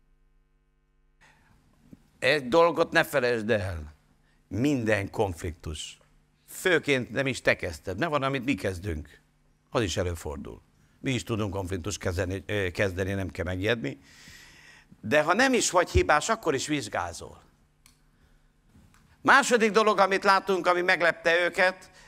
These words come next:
hogy veszteségeik voltak. Ott van az angyal, azt mondta az Úr, hogy az én orcám megy veletek,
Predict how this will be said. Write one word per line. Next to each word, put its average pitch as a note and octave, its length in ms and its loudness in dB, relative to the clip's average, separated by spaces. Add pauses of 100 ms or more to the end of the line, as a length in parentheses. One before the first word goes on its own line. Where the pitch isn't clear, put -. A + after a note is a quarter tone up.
hogy C#3+ 100 -2
veszteségeik C3 760 0
voltak. F2 400 -8 (1300)
Ott G#3 200 2
van G3+ 140 2
az C#3+ 180 2
angyal, A#2 680 0 (640)
azt G#3 220 2
mondta G3+ 320 4
az F3 140 2
Úr, F#3 120 0
hogy F3 100 2
az D#3+ 100 0
én F3 100 2
orcám F3+ 460 2
megy D3+ 220 -2
veletek, C3 680 0